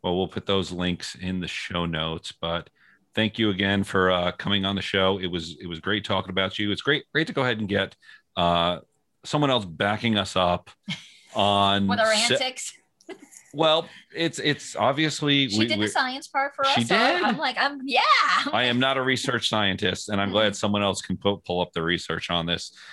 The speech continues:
Speaker 1: So thanks again. We really appreciate it.
Speaker 2: We appreciate you.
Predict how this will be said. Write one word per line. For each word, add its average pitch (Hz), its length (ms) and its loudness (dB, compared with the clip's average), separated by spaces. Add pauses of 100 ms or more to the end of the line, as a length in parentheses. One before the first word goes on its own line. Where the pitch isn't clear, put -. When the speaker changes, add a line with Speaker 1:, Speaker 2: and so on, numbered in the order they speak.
(160)
Speaker 1:
So 87 720 2
thanks 104 300 -2
again. 90 320 2
We 82 80 0
really 80 240 2
appreciate 73 500 -6
it. 76 80 -12 (160)
Speaker 2:
We 226 80 -14
appreciate 220 400 -8
you. 185 180 -12